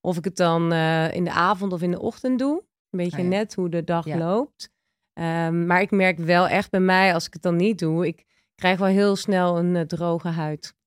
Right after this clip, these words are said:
Speaker 1: Dan heb
Speaker 2: Oh,
Speaker 1: ik
Speaker 2: ja.
Speaker 1: echt wel, eh, dan trekt het echt bij mijn
Speaker 2: Ja.
Speaker 1: schenen, zeg maar. Dat
Speaker 2: Ja,
Speaker 1: gaat
Speaker 2: dat
Speaker 1: echt
Speaker 2: heb ik
Speaker 1: trekken.
Speaker 2: dus echt niet.
Speaker 1: Oh,
Speaker 2: Ja,
Speaker 1: ja.
Speaker 2: ik ben pitta met een beetje kapha in mijn constitutie.
Speaker 1: Mhm. Ik, ik heb nog een, waarom,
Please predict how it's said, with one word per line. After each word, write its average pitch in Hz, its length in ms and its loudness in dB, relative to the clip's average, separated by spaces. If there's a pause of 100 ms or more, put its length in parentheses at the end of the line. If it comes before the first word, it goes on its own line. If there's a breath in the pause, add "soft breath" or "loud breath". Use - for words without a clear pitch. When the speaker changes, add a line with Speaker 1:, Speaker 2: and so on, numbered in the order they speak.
(100)
Speaker 1:
Dan 170 120 -6
heb 156 80 -2
Speaker 2:
Oh, 151 60 -4
Speaker 1:
ik - 60 -6
Speaker 2:
ja. - 60 -6
Speaker 1:
echt - 140 -10
wel, 156 340 -2
eh, 156 140 -2
dan 160 140 -4
trekt - 340 -8
het 220 140 -6
echt 196 120 -2
bij 190 100 -2
mijn 180 140 0
Speaker 2:
Ja. 165 60 -6
Speaker 1:
schenen, 220 420 0
zeg 220 120 -8
maar. 208 220 -6
Dat 220 120 -8
Speaker 2:
Ja, - 60 -18
Speaker 1:
gaat 196 80 -6
Speaker 2:
dat - 80 -2
Speaker 1:
echt 165 100 -6
Speaker 2:
heb 196 100 -2
ik - 120 -2
Speaker 1:
trekken. 254 200 -2 (160)
Speaker 2:
dus 165 100 -8
echt 165 160 -10
niet. 165 440 -6
Speaker 1:
Oh, 180 60 -2
Speaker 2:
Ja, 175 60 0
Speaker 1:
ja. 156 140 0
Speaker 2:
ik - 40 -6
ben 175 200 -2
pitta 170 460 -2
met 165 180 -8
een 165 80 -6
beetje 156 220 -8
kapha 160 300 -10
in 139 60 -12
mijn 147 120 -12
constitutie. - 600 -6
Speaker 1:
Mhm. 190 280 2 (1160)
Ik, - 180 -4
ik 247 100 -6
heb 302 120 0
nog 320 140 0
een, 330 180 0 (160)
waarom, 330 460 0